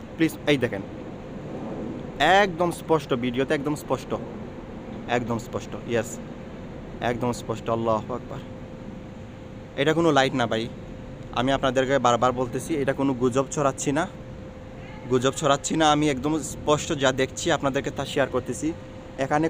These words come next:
কোনো light থাকার কোনো চান্সই নেই। আমি প্রথমে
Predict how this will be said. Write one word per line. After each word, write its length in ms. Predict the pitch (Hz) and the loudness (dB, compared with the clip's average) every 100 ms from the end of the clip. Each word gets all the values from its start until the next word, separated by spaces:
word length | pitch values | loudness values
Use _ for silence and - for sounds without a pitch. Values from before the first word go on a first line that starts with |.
| 160 | 4
কোনো 140 | 156 143 | 4 6
light 240 | 127 139 - 147 | 6 4 2 0
থাকার 320 | 131 147 160 - | 4 6 4 4
কোনো 160 | 143 151 151 156 - - | 2 2 2 -2 -8 -2
চান্সই 440 | 170 175 175 190 147 | 4 6 4 2 2
নেই। 120 | 117 101 - - - - - - | 2 0 -8 -14 -16 -16 -14 -2
আমি 120 | 127 151 | 0 2
প্রথমে 240 | 170 208 | 0 2